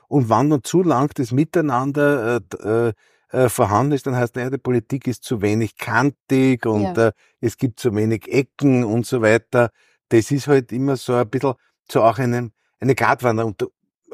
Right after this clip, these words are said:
Speaker 1: heute ist viel wichtig, dass es auch Korrektive gibt, ne?
Speaker 2: Natürlich, die muss es geben und es muss auch, äh, Parteirebellen geben und es muss auch die junge Generation geben, die wieder
Speaker 1: Ja.
Speaker 2: etwas sehr zugespitzt sagt.
Speaker 1: Ja.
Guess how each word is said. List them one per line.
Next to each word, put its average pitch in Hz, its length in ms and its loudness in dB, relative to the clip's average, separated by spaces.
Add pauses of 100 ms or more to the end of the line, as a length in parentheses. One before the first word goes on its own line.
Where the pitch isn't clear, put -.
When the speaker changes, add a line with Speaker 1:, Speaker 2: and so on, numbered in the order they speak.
Speaker 1:
heute 147 200 2
ist 127 80 -10
viel 131 160 -2
wichtig, 160 300 -4
dass 123 160 -6
es 131 120 -2
auch 117 180 -8
Korrektive 123 640 -6
gibt, - 360 -20
ne? 98 240 -8 (560)
Speaker 2:
Natürlich, 220 480 0
die 214 80 -4
muss 196 200 -2
es - 180 -8
geben 269 400 2
und 208 180 -2
es 214 140 -2
muss 214 220 -4
auch, 202 240 0
äh, 190 180 0
Parteirebellen 208 920 -2
geben 220 420 2
und 196 140 0
es 190 100 -6
muss 190 220 -4
auch - 80 -8
die 190 160 -6
junge 254 260 2
Generation 220 640 0
geben, 190 320 2
die 185 140 -2
wieder 196 160 0
Speaker 1:
Ja. 202 80 -2
Speaker 2:
etwas 185 260 -8
sehr 180 160 -4
zugespitzt 220 720 -6
sagt. 190 320 2 (280)
Speaker 1:
Ja. 151 180 -20